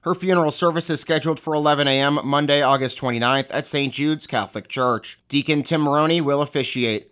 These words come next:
A reception is going to follow immediately after the service, and it will be at Prairie Farms Golf Course. In lieu of flowers, please consider donations to the Women's Golf Association with the memo Golfing for a Cure.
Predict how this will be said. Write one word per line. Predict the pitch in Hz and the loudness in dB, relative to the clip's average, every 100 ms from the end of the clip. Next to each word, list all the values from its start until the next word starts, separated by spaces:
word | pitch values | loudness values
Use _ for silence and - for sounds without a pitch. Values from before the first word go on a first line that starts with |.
| _ | _
A | 113 | -4
reception | 131 127 147 147 151 139 | -2 2 0 0 -2 -2
is | 131 127 | -4 -2
going | 151 160 | 0 0
to | 131 | -2
follow | - 147 160 160 | 0 2 2 2
immediately | 135 151 170 131 131 | 0 -2 -2 -2 -2
after | 101 143 - | 0 -2 -2
the | 120 | -4
service, | 107 147 147 156 - - | -2 -2 0 -2 -2 -8
and | - | -4
it | 156 | -2
will | 156 | 0
be | 151 170 | 2 2
at | 135 - | 0 -6
Prairie | - 180 190 196 | -2 0 0 0
Farms | 139 127 131 - | 0 0 -2 -2
Golf | 120 113 | -2 -2
Course. | - 117 104 - - - | -4 -4 -4 -6 -14 -8
In | 175 | -2
lieu | 170 147 | 2 0
of | 131 | 0
flowers, | 139 139 143 139 135 | 4 6 6 2 -4
please | - 160 156 | -6 -4 -4
consider | 139 120 151 139 | -6 -2 0 0
donations | 131 123 135 139 151 147 - _ | 2 0 0 -2 -2 -4 -6 _
to | - | -4
the | 180 | 0
Women's | 165 170 170 | 2 2 0
Golf | - 156 160 | 0 0 0
Association | 147 - 135 - 135 151 - 131 131 _ | -2 -2 -2 -2 -2 0 -2 -6 -8 _
with | - 160 | -6 0
the | 165 | 2
memo | 165 165 165 | 4 4 2
Golfing | - 113 151 - 160 | 2 2 2 2 -4
for | - 135 | -2 0
a | 120 | 0
Cure. | - - 160 131 131 | -2 -4 0 0 -2